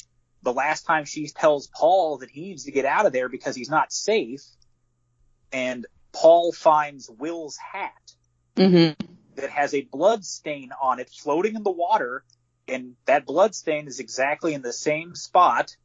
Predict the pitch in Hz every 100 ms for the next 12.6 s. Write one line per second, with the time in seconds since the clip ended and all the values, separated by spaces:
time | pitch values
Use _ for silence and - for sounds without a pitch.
0 | _ 120 147 - - 175 190 180 165 143
1 | 139 - - - 151 151 - _ _ -
2 | 147 131 117 180 247 147 123 165 _ _
3 | _ _ _ - 185 170 165 175 170 151
4 | 160 170 - 143 156 151 139 120 131 160
5 | 170 170 175 170 170 165 151 143 _ -
6 | 160 156 151 170 165 156 143 202 160 165
7 | 151 156 151 147 151 170 165 160 202 233
8 | - _ _ _ - 151 185 160 135 143
9 | 170 202 - 208 214 208 - - - 151
10 | 131 - 160 180 190 - 214 240 180 151
11 | 147 123 127 139 - 131 156 - 160 185
12 | 196 - 175 165 -